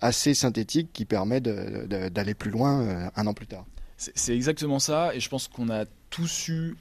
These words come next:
Speaker 2: euh, cette expérience de, lorsqu'on prenait encore nos, nos, nos notes à la main,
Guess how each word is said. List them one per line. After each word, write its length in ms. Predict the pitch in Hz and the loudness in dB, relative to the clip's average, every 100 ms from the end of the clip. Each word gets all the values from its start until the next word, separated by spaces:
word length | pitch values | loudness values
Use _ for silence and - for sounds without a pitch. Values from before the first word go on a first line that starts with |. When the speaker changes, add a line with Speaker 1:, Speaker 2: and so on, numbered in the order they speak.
| 117 | -4
Speaker 2:
euh, 640 | 110 107 107 104 101 101 | -2 0 0 0 0 -2
cette 240 | - 113 | -2 -2
expérience 580 | 120 - 113 120 131 - | -4 -2 -2 -2 -4 -6
de, 400 | 104 101 98 95 | -8 -8 -6 -6
lorsqu'on 300 | 98 107 - | -4 -4 -4
prenait 260 | 104 - 123 | -6 0 4
encore 240 | 123 135 | 4 6
nos, 120 | 127 117 | 6 6
nos, 360 | 117 120 113 | 4 4 2
nos 480 | 113 107 104 110 117 | 2 0 2 4 6
notes 220 | 135 143 | 4 4
à 60 | 127 | 2
la 100 | 113 | 4
main, 240 | 123 156 | 2 0